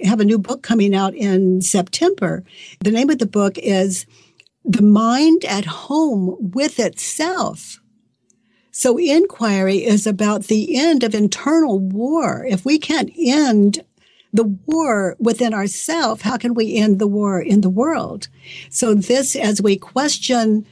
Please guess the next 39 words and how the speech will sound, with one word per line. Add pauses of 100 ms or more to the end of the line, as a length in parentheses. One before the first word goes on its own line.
(260)
what
we're
believing
that
would
keep
us
from
our
highest
intention, (540)
as
we
question
the
thoughts,
those
fearful
thoughts
that
would (320)
stop
us, (420)
then
the
mind
literally (180)
is
ending
the
war
with
itself.
It's
finding
a
home
in
itself